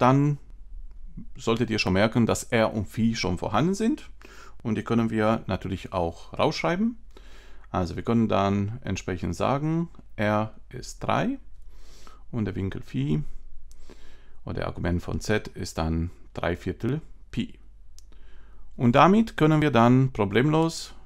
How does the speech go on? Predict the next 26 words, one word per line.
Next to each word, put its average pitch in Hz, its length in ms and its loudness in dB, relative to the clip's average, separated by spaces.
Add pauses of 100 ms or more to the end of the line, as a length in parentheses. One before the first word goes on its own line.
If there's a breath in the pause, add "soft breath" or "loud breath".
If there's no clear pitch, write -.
(160)
die 110 240 4
Polarform 110 560 4
aufstellen. 135 440 0
Ich 117 120 0
habe 104 140 0
sie 101 100 -2
nochmal 92 260 0
rechts 87 280 -4
hier - 300 -6
eingeblendet. 160 680 -2 (840 soft breath)
Also 156 560 0 (140)
Z - 460 -2 (1300 loud breath)
ist 139 320 0
dann 113 180 4
gleich 92 540 2 (320)
R 147 340 4 (240)
drei 107 380 -2 (840)
mal 131 380 6
Klammer 98 400 0
auf, 170 500 2 (140)
als 107 200 -2
erstes 120 640 0
Cosinus 180 460 2
von 185 160 0
Phi, 220 280 -2 (960 soft breath)
also 92 400 0